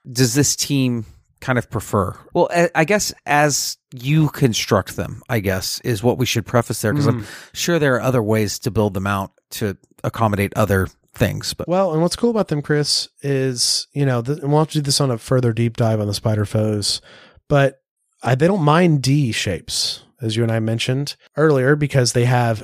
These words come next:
Speaker 2: medium movement with medium-sized bases. So that's pretty cool. And obviously something I favor with them a lot is Mutant Madmen, 'cause they all have four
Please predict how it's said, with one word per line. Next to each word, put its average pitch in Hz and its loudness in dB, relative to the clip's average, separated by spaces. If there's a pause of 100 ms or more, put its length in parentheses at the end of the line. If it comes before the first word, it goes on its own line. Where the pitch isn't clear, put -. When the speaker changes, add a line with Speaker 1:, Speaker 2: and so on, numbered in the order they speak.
Speaker 2:
medium 139 0
movement 120 0
with 110 -6
medium-sized 127 0
bases. 104 -2
So - -4
that's 127 2
pretty 165 2
cool. 107 -2 (100)
And 131 0
obviously 135 2
something 139 -2
I 127 0
favor 131 0
with 120 -2
them 123 0
a 113 -2
lot 120 2
is 110 -4
Mutant 117 2
Madmen, 104 -2
'cause 104 -6
they 110 0
all 120 2
have 120 0
four 110 -6